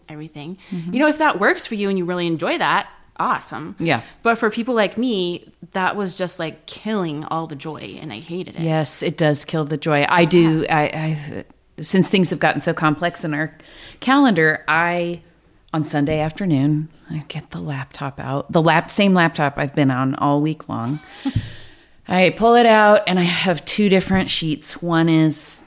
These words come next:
Speaker 2: the shopping list, and it's, you know, everything ordered by department 'cause it just helps me make sure I get everything.
Speaker 1: Mm-hmm.
Speaker 2: The list of the meals, which I used to absolutely eat up the time.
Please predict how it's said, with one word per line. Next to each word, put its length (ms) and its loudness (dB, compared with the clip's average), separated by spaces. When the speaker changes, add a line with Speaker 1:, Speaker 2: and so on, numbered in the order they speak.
Speaker 2:
the 80 -6
shopping 440 0
list, 440 -6
and 260 -2
it's, 500 -6
you 100 -8
know, 220 -8
everything 520 -2
ordered 640 -4
by 400 -2
department 720 -2
'cause 160 -14
it 100 -12
just 220 -10
helps 400 -10
me 160 -2
make 200 -12
sure 200 -12
I 60 -8
get 180 0
everything. 720 0
Speaker 1:
Mm-hmm. 400 -14
Speaker 2:
The 80 -4
list 280 0
of 120 -6
the 80 2
meals, 520 4
which 220 -8
I 80 0
used 600 0
to 160 -4
absolutely 1000 -2
eat 260 -2
up 360 0
the 60 -4
time. 500 -2